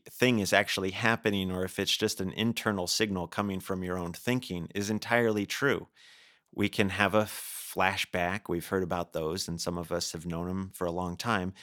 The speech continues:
We can have a flashback, an image in our mind, and it's just as if the thing is happening as far as what happens in our bodies. Our hearts will race and our breath will go faster and, and we'll feel afeared and all of these kind of things will happen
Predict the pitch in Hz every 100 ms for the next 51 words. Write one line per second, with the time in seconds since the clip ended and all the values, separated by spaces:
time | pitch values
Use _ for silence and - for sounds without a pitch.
0 | - - 131 135 120 - 120 127 - 92
1 | - 95 - 110 131 101 92 98 90 90
2 | 110 117 95 92 - - - 113 131 -
3 | - 156 156 127 98 110 92 92 - -
4 | - _ - 104 - 120 110 98 - 120
5 | 113 - 87 87 80 90 - 98 92 90
6 | 92 90 - 95 - 90 90 85 82 90
7 | - - 82 87 80 - _ _ _ -
8 | - 117 - 107 104 101 107 104 - 95
9 | 101 95 82 98 - 104 101 101 - 104
10 | 101 - 101 95 92 - - 101 101 95
11 | - 107 104 - - 104 101 104 98 98
12 | 98 113 110 117 117 - 110 101 117 110
13 | 101 107 127 - 98